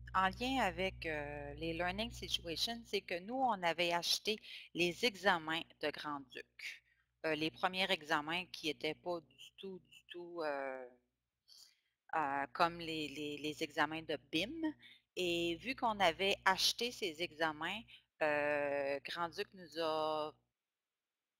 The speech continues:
permis d'avoir les learning situations.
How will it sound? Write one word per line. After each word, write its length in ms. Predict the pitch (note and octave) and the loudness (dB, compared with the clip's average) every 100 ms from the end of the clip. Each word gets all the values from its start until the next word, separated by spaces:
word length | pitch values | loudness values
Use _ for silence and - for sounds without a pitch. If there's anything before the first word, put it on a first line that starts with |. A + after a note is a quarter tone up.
| _ _ _ _ _ _ _ _ _ _ _ _ | _ _ _ _ _ _ _ _ _ _ _ _
permis 600 | A#3 A3 F3+ F#3 G3 G#3+ G#3 | 8 8 8 -4 -4 -4 6
d'avoir 760 | E3+ D#3+ D#3+ E3 E3+ F3 E3+ | 8 8 4 8 8 8 4
les 360 | E3 D#3 D#3 D#3 | -2 0 0 0
learning 400 | D#3+ D#3 E3 E3+ | -2 -2 -4 -6
situations. 720 | - D#3 - C#3+ C3+ - | -8 -6 -6 -4 -4 -4